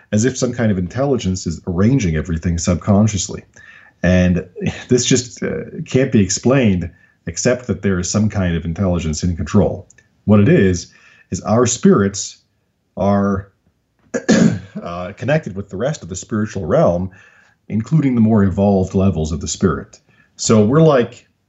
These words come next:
the plants in the garden, and these are like the farmers, right? Uh, or whatever, you're the gardeners or whatever you wanna call it. They're a lot more aware of what's going on in the spiritual realm than we are.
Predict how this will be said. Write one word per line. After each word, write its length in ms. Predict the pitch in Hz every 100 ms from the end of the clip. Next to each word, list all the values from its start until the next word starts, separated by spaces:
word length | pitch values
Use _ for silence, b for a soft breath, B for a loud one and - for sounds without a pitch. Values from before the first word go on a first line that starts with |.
| _
the 140 | - -
plants 680 | - 120 117 90 - -
in 100 | - 78
the 60 |
garden, 460 | 80 92 95 65 - _ b b b b -
and 360 | 78 80 80
these 160 | 85 104
are 60 | 104
like 140 | 98
the 80 | -
farmers, 800 | - 82 73 - - - - - -
right? 280 | - 69 78 _ b b b _
Uh, 360 | - 82 82 82 - _ -
or 80 | 80
whatever, 220 | 82 80
you're 140 | 80
the 100 | 76
gardeners 560 | 80 92 90 76 67 71
or 60 |
whatever 200 | 78 76 76
you 40 |
wanna 160 | 76 73
call 280 | - 76 52
it. 140 | - B B B B
They're 120 | 104
a 60 | 107
lot 220 | 113 113
more 280 | 110 110 92
aware 640 | 90 92 120 98 87 82 b b b -
of 100 | 85
what's 160 | 90 -
going 240 | 98 90
on 160 | 90 80
in 60 |
the 60 | 78
spiritual 460 | - 92 90 -
realm 260 | 78 80 78
than 140 | 78
we 160 | 82 98
are. 320 | 78 52 -